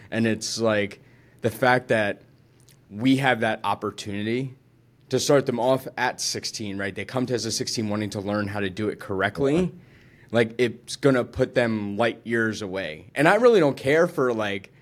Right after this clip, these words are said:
Speaker 1: like, I care for making them train right, but I'm just like, there's like, "Ah, should I go down in weight? Should I, like, make this look cleaner?" And I'm like, "Dude, just get strong." I was
Speaker 2: Yeah.
Speaker 1: like, "Honestly, you're in your prime season right now." I was like,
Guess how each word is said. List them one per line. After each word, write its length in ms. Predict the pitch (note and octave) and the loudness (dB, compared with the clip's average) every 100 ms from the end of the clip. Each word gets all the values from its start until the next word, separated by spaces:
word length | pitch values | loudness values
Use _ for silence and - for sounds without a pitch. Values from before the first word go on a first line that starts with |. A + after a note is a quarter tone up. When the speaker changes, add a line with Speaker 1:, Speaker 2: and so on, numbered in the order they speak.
| _ _ _ _ | _ _ _ _
Speaker 1:
like, 200 | - A#2 | -2 0
I 80 | A#2 | 0
care 260 | - C#3+ C#3+ | 2 2 2
for 140 | D3+ | 2
making 260 | B2 B2 B2+ | 0 0 -2
them 120 | A2+ | -2
train 320 | - A2+ A2 | -4 -4 -2
right, 280 | C3 D3 D3 | 0 -2 -2
but 100 | A#2+ | -2
I'm 220 | A2 B2 | -2 -2
just 160 | B2 A#2 | -6 -6
like, 160 | G#2 | -6
there's 240 | G2+ A2+ A2+ | -2 -4 -4
like, 260 | G2+ F2+ - - | -6 -6 -12 0
"Ah, 300 | C#3+ C#3+ C#3 | 2 2 2
should 160 | C#3 | 2
I 60 | C#3 | 2
go 120 | C3+ | 2
down 240 | B2 C3 C#3+ | 4 2 2
in 120 | C#3 | 2
weight? 260 | C#3 C3+ | 2 0
Should 160 | - B2+ | 0 0
I, 100 | B2 | 2
like, 300 | A#2+ A2 G2 | 2 -2 -4
make 200 | A#2 A#2+ | -6 -6
this 160 | B2+ - | -6 -4
look 120 | G#2+ | -4
cleaner?" 240 | C#3 C#3 | -2 -2
And 80 | B2 | -2
I'm 120 | A#2+ | -2
like, 180 | A2 F#2 - - - - | -4 -6 -14 -20 -20 -18
"Dude, 200 | - B2+ | -2 0
just 200 | A2+ D#3 | 4 4
get 140 | D3+ G#2 | 4 -2
strong." 520 | - - G#2 G2 D#2 _ _ _ _ _ _ - | -6 -4 -4 -4 -8 _ _ _ _ _ _ 0
I 160 | B2+ D#3+ | 4 6
was 320 | D#3 C#3+ B2 | 6 6 4
Speaker 2:
Yeah. 120 | G#2 | 4
Speaker 1:
like, 180 | A2 - | 2 -2
"Honestly, 440 | A#2+ B2+ C#3 D3+ | -2 0 -2 -2
you're 260 | A#2 A#2 B2+ | -2 0 0
in 80 | G#2+ | -2
your 140 | G2 | -4
prime 600 | - - C3 B2 C3 C3+ | -8 -10 -2 2 2 2
season 560 | C3 - A2+ G2+ G2 F2+ | -2 -4 -6 -6 -8 -6
right 220 | F#2 E2 | -6 -6
now." 300 | F2 E2+ D2+ | -8 -8 -4
I 220 | B2 C3+ | 2 4
was 240 | C#3 C3 A#2 | 6 2 2
like, 240 | A2 G2+ | -4 -4